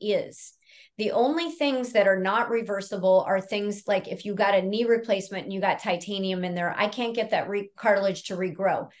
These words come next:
However, before that operation, we can. So I don't care what it is, diabetes, uh, cancers, autoimmunes, you name it, fill in the blank.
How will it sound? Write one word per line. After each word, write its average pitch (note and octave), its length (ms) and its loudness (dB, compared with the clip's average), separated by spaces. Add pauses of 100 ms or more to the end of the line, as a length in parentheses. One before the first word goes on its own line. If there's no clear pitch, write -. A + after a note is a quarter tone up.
(180)
However, B3+ 580 4
before D#4+ 320 0
that D4 120 4
operation, F#3+ 640 2
we F#3+ 120 -6
can. D#3+ 400 -8 (300)
So B3 320 4
I C#4 140 2
don't D#4 160 -2
care B3 200 0
what A3 280 4
it A#3 100 -2
is, E3+ 380 0
diabetes, A#3+ 960 0 (600)
uh, G3 380 4 (400)
cancers, A#3 580 0 (120)
autoimmunes, F#3+ 800 4 (400)
you B3+ 180 2
name B3 300 2
it, - 140 -4 (260)
fill B3 180 2
in B3 100 2
the A#3 60 0
blank. G#3+ 400 -4